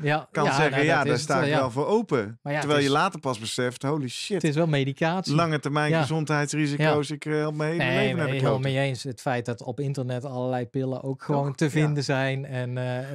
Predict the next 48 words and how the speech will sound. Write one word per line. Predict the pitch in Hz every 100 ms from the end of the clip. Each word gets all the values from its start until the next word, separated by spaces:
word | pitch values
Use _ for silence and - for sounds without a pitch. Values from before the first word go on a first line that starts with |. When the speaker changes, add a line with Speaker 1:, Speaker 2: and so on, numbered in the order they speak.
| 120
Speaker 1:
Peter | 135 131
Joosten | 135 139 139 - 135 143
ook | 143 135
gewoon, | - 143 139 139 139
eh, | 135 131 - -
Speaker 2:
Ja, | 156 165
zit | - 202
Speaker 1:
lekker | 151 151 165
Speaker 2:
ook | 165
aan |
allerlei | 175 160 156
Speaker 1:
<laughs> |
Ja, |
Speaker 2:
gekke | 214 170
Speaker 1:
precies. | 160 170
Speaker 2:
stofjes | 196 147 156 123 -
die | 147
niet, | 143
Speaker 1:
Dat, | 170 143
Speaker 2:
eh, |
Speaker 1:
dat, | 139
dat | 135
Speaker 2:
mogen. | 135 175 151
Speaker 1:
wij | 165 185 190 147
gewoon, | 156 151 143 143
eh, | 143 143 143 127
ja, | 135 135 117
eigenlijk | 127 127 123 -
zo | 131
Speaker 2:
Nee, | 131
ik | 160
wil | 151
dus | 180 151
Speaker 1:
voorzichtig |
Speaker 2:
maar | 160
Speaker 1:
zijn. | 135 180
Speaker 2:
zeggen, | 147 139
Speaker 1:
Ja. | 135
Speaker 2:
eigenlijk | 151 147 135
je |
eigen | 123 151 135
boodschap | 143 151 - 131
waar | 139
je | 139
deze | 135 127 131 123
special | 123 - 143 -
mee | 135 135
aftrapte. | 147 - 143 - - 143